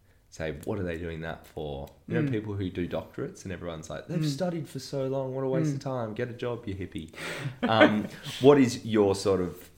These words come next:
Speaker 1: beliefs and philosophy when it comes to study and education and the way that you're going about your life?
Speaker 2: Yeah. That, that's another layer of pressure,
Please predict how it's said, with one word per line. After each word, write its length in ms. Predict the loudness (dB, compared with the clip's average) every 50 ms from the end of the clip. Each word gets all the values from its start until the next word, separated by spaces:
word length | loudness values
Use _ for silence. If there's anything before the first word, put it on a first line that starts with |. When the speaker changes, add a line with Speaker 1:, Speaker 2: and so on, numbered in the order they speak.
| _ _ _ _ -2
Speaker 1:
beliefs 400 | 0 2 2 2 0 0 -4 -8
and 160 | -8 -8 -8
philosophy 480 | -6 -4 -4 -4 -4 -6 -8 -8 -6 -6
when 120 | -6 -6
it 80 | -8 -10
comes 280 | -8 -8 -8 -10 -10 -10
to 360 | -8 -6 -6 -6 -6 -8 -10 -14 -20 -20 _ _ -14
study 360 | -6 -2 -2 0 0 -2 -2
and 80 | -4 -4
education 600 | -6 -6 -10 -12 -12 -10 -10 -10 -10 -10 -10 -8
and 80 | -8 -6
the 40 | -6
way 140 | -6 -6 -8
that 100 | -8 -8
you're 140 | -8 -8 -8
going 280 | -8 -10 -8 -8 -10
about 280 | -10 -10 -10 -10 -10 -10
your 120 | -10 -12
life? 320 | -10 -10 -12 -12 -14 -16 -20 _ _ -8
Speaker 2:
Yeah. 520 | -2 0 2 2 4 2 2 0 -2 -4 -10 -16 -20 -20 _ _ _ _ _ _ _ _ _ _ _ _ 2
That, 260 | 4 4 4 2 4
that's 240 | 4 4 4 4 2
another 460 | 4 4 4 4 4 4 4 4 2
layer 260 | 2 2 2 2 2
of 140 | 0 -2 -4
pressure, 480 | -2 -2 -2 -2 -4 -6 -6 -6 -6